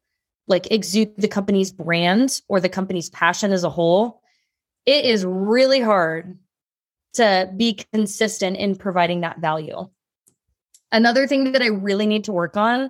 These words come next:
is a little, little bit of design. If you go to BombBomb's Instagram, you can clearly tell what I have worked on because it's, like, mediocre at best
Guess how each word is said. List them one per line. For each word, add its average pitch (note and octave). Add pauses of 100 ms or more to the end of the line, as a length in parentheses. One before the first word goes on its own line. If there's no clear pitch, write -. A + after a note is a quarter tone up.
(300)
is E4
a -
little, G4+
little F#4+
bit E4
of C4
design. G#3+ (760)
If A#3+
you D4
go F4
to F4+
BombBomb's A#3
Instagram, A#3
you A3+
can A#3
clearly B3
tell G3+
what G#3
I G3
have A3
worked F#3+
on A#3+
because G#3+
it's, G#3
like, F#3+ (1700)
mediocre B3
at G#3
best G3+